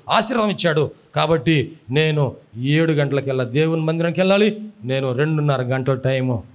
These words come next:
నా సమయం దేవునికి ఇవ్వాలి. ఇది మన లక్ష్య పెడితే చేయాల్సిన కార్యం. పాస్టర్ గారండి, రాత్రి మేము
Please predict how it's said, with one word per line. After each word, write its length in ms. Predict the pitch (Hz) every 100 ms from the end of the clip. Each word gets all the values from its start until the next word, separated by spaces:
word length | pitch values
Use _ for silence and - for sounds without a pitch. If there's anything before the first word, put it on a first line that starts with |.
| 120
నా 160 | 127
సమయం 400 | 117 131 135 123
దేవునికి 720 | 127 170 196 165 294 311 170 - - -
ఇవ్వాలి. 380 | 131 233 254 208 - - _ _ _ _ _ _ _ _ -
ఇది 380 | 208 214 143 - 110
మన 340 | 135 147 135 - - _ _ _ 127
లక్ష్య 300 | 139 - 180
పెడితే 500 | 151 131 139 123 110 - 143
చేయాల్సిన 680 | 143 131 127 139 190 247 - - _
కార్యం. 340 | 127 117 104 92 - -
పాస్టర్ 260 | 147 143 165
గారండి, 380 | 160 156 160 175 - _ _ _ -
రాత్రి 440 | 131 156 - 170
మేము 600 | 151 143 147 175 131